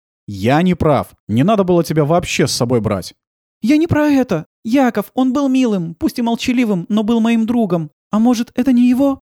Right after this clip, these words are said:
Нет-нет. Неужели в нашем городе убили? Ты хочешь меня напугать, верно?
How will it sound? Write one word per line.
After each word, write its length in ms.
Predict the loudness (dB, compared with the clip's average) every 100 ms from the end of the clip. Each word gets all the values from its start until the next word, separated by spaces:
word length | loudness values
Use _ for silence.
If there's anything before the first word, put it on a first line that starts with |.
| _ -12
Нет-нет. 720 | -4 0 2 2 2 2 0 -10 _ -2
Неужели 380 | 0 2 0 0
в 60 |
нашем 260 | 0 0 0
городе 340 | 2 2 2
убили? 440 | 0 0 -2 -2 -6 -4
Ты 80 |
хочешь 320 | -2 -2 -2 0
меня 160 | 2
напугать, 460 | 2 0 0 -2 0
верно? 420 | 0 0 -2